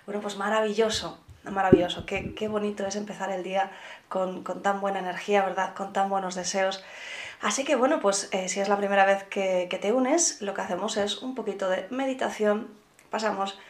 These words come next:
perdón, un poquito de canalización o mensaje canalizado de los guías, lectura de los guías espirituales, pasamos directamente a la meditación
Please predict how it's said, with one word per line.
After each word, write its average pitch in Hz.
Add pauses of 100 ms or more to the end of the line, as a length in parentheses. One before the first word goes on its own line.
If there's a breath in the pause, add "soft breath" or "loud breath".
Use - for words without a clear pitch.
(260 loud breath)
perdón, 190
un 214
poquito 214
de 180
canalización 214
o 226
mensaje 190
canalizado 180
de 170
los 170
guías, 240
lectura 190
de 175
los 175
guías 180
espirituales, 277 (360 loud breath)
pasamos 247
directamente 196
a 185
la 196
meditación 240